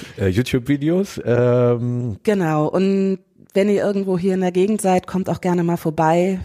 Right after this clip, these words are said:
Speaker 2: Wir helfen auch gerne, wenn ihr euch das überlegen wollt. Äh, den Start könnt ihr euch angucken, mal hier die Technik ausprobieren und, ähm, gucken, ob das was für euch ist. Also meldet euch gerne, wenn ihr jetzt sagt,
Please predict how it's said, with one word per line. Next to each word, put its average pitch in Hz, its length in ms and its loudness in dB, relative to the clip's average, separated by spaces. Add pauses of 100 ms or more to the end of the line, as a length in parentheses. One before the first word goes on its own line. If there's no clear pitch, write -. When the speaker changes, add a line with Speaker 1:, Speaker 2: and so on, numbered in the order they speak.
Speaker 2:
Wir 170 120 2
helfen 160 320 -2
auch - 160 -6
gerne, 151 360 -4
wenn 147 160 -2
ihr 151 120 -4
euch 147 180 -6
das - 180 -10
überlegen 170 480 2
wollt. 160 380 4 (420)
Äh, 160 240 4
den 165 140 2
Start 180 640 2
könnt 160 200 0
ihr 160 80 0
euch - 160 -4
angucken, 147 560 -2
mal 143 280 6
hier 139 260 2
die 147 120 0
Technik - 420 0
ausprobieren 143 760 -2
und, 139 340 -6 (140)
ähm, 151 200 -8 (520)
gucken, 147 540 0
ob - 140 -4
das 143 200 0
was 147 140 0
für - 180 -4
euch - 120 -12
ist. - 280 -10
Also 156 160 -2
meldet 165 500 2
euch 151 300 0
gerne, 185 500 0
wenn 170 140 0
ihr 165 80 0
jetzt 156 220 0
sagt, 175 260 0